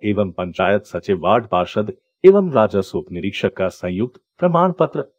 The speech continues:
अथवा विधायक, सांसद अथवा किसी राजपत्रित पदाधिकारी द्वारा निर्गत प्रमाण पत्र की जरूरत होगी। तीसरा,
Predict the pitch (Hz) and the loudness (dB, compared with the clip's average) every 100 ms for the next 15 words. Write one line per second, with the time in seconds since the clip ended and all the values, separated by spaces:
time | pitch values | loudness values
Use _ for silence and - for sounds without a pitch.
0 | _ - 180 165 185 104 - 90 107 - | _ -4 0 2 4 2 -2 -2 -2 -2
1 | 92 92 - 160 156 90 78 - _ _ | -6 -6 -4 -4 -2 -4 -8 -14 _ _
2 | - 165 214 202 160 170 165 120 107 127 | 0 2 4 4 6 4 2 0 2 0
3 | - 101 90 98 101 104 113 120 104 95 | 2 0 0 0 0 0 0 -2 -2 0
4 | 95 98 90 90 107 107 92 92 98 101 | 2 0 -4 -2 -4 -2 -4 0 0 0
5 | 104 104 98 107 98 98 87 131 143 139 | -4 -4 -6 -6 -4 -6 -2 -2 0 -4
6 | 101 78 _ _ _ _ 165 185 123 95 | -4 -14 _ _ _ _ 0 0 0 -2
7 | 92 | -4